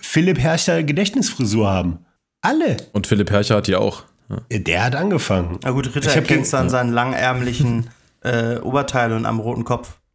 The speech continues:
Speaker 1: Ritter erkennst auch am Bewegungsablauf, das werden die anderen nicht so hinkriegen. Aber die anderen, ich hab gegen Schalke gestanden und hab gesagt, "Warum spielt denn der Herrscher?" Und mein Nebenmann guckt mich an, "Herrscher ist seit Wochen verletzt."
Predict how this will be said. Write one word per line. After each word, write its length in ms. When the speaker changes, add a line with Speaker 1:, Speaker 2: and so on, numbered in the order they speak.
Speaker 1:
Ritter 260
erkennst 300
auch 100
am 80
Bewegungsablauf, 880
das 300
werden 180
die 100
anderen 200
nicht 140
so 100
hinkriegen. 540
Aber 260
die 160
anderen, 260
ich 140
hab 80
gegen 220
Schalke 360
gestanden 400
und 60
hab 60
gesagt, 340
"Warum 140
spielt 240
denn 100
der 100
Herrscher?" 440
Und 60
mein 120
Nebenmann 240
guckt 180
mich 180
an, 100
"Herrscher 340
ist 120
seit 200
Wochen 240
verletzt." 600